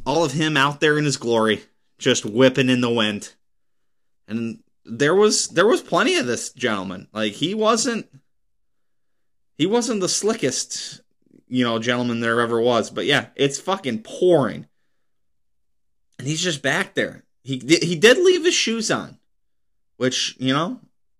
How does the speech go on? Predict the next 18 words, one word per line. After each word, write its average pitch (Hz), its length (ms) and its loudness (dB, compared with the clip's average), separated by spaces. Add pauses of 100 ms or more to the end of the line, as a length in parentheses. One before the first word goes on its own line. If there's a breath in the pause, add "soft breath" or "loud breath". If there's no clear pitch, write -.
(120)
at 135 140 -6
least 214 220 2
he 294 80 2
was 330 160 0
thinking 254 320 -4
that 233 180 -2
much 196 220 -6
ahead. 113 240 0
That 127 200 0
thing 165 200 -2
looks 165 200 -4
like 165 120 -2
it's 165 160 -8
a 165 40 0
little 165 240 4
wood 170 320 0
plated, 120 420 0
little 139 580 0